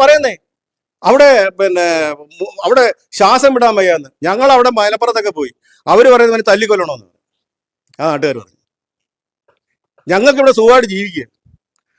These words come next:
ഞാൻ ചോദിക്കട്ടെ, ഈ മലബാർ മേഖലയിൽ, ആ, മുസ്ലിങ്ങളുടെ ജനസംഖ്യ പെരുകുന്നു എന്ന് പറഞ്ഞു. നിങ്ങൾ ഈ അടുത്ത സമയത്ത് വാർത്ത വായിച്ചു കാണും, മധ്യപ്രദേശില്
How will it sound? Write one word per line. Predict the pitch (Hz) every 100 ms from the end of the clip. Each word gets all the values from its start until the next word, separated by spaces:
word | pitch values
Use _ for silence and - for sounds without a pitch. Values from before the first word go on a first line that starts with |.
| _ _ _ _ -
ഞാൻ | 285
ചോദിക്കട്ടെ, | 294 302 294 254 165 _ _ _ _ _ -
ഈ | 196 277 294 262 - 247
മലബാർ | 180 202 262 285 285
മേഖലയിൽ, | 247 233 247 226 175 165 233 _ _ - - - - _ _ _ _ _ -
ആ, | 170 170 160 165
മുസ്ലിങ്ങളുടെ | 190 247 277 277 269 262 247
ജനസംഖ്യ | 190 185 233 247 247 233 240 214 - _ _ _ _ -
പെരുകുന്നു | 185 226 220
എന്ന് | 202
പറഞ്ഞു. | 135 107 _ _ _ -
നിങ്ങൾ | 214 269
ഈ | 254
അടുത്ത | 220 240
സമയത്ത് | 233 220 202
വാർത്ത | 185 185 208
വായിച്ചു | 175 156
കാണും, | 127 113 143
മധ്യപ്രദേശില് | 185 185 254 226 214 180 147